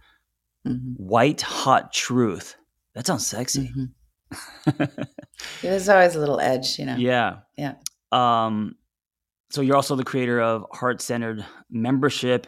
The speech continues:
Speaker 2: and the Heart Centered Leadership Program with over four hundred plus coaches, facilitators in thirty different countries. You're doing a lot. So thank you for all your work.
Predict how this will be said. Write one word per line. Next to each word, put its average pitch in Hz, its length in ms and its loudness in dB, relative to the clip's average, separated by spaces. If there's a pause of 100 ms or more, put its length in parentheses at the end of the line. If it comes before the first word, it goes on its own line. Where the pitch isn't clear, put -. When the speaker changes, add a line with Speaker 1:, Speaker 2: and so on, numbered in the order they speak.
(120)
Speaker 2:
and 107 140 -6
the 104 60 -6
Heart 101 260 -4
Centered 101 500 -4 (100)
Leadership 110 600 -4
Program 98 720 -4 (100)
with 98 220 -10
over 92 200 -2
four 104 300 -2
hundred 92 360 -4
plus - 360 -6 (180)
coaches, 101 500 -4
facilitators 101 720 -6
in 87 220 -10
thirty 123 260 4
different 98 300 -4
countries. 101 360 -6 (580)
You're 139 120 -2
doing 165 240 4
a 156 80 4
lot. 135 460 4
So - 260 -4
thank 131 180 -6
you 139 80 -8
for 123 180 -6
all 120 140 -2
your 117 160 -4
work. 110 460 -8